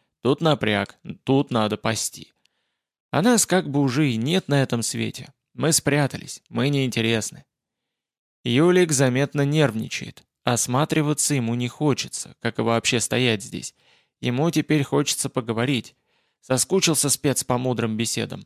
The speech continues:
сразу чувствуется. А еще это его успокаивает. Ситуация неизменна, огней в ночи не наблюдается. Правда, пару раз мне почудилось вдали мерцание фонаря или фары авто.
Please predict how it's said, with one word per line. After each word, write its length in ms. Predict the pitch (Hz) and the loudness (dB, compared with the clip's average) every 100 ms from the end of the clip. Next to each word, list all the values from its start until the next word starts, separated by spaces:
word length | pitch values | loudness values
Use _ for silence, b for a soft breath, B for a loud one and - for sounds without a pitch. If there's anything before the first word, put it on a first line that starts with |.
| _ | _
сразу 460 | - 117 135 127 131 | -6 2 2 2 0
чувствуется. 680 | 123 113 - - - - - _ _ _ _ | -4 -6 -12 -12 -10 -12 -16 _ _ _ _
А 140 | 123 131 | 0 2
еще 320 | 127 - 175 | 2 2 4
это 260 | 156 135 | 2 2
его 220 | 143 123 120 | 0 0 -2
успокаивает. 760 | - 131 - - 98 - - _ _ _ _ _ _ _ _ - | -2 -4 -4 -10 -10 -14 -20 _ _ _ _ _ _ _ _ -6
Ситуация 500 | 117 135 139 - 135 | 2 2 2 2 0
неизменна, 680 | 135 127 135 131 110 - - - | 0 0 2 2 0 -6 -12 -4
огней 460 | 131 120 131 160 | -2 0 2 2
в 60 | 139 | 2
ночи 320 | 135 - 143 | 2 2 0
не 100 | 135 | 0
наблюдается. 840 | 127 117 123 123 113 104 - - _ _ _ _ _ - | -2 0 0 2 2 0 -8 -14 _ _ _ _ _ -2
Правда, 340 | 135 135 135 | 2 4 2
пару 320 | 131 143 135 135 | 2 4 4 4
раз 240 | 135 127 | 2 0
мне 200 | 131 131 | -2 -2
почудилось 680 | 127 123 143 135 123 120 107 | -2 -2 -2 0 0 0 -2
вдали 340 | 113 123 127 | 0 0 0
мерцание 560 | 120 120 - 127 117 113 | -2 -2 0 0 0 -4
фонаря 500 | - 113 123 160 117 | -4 -2 0 2 0
или 200 | 107 107 | -2 -4
фары 320 | - 113 113 | -2 0 0
авто. 420 | 120 - - | -4 -4 -8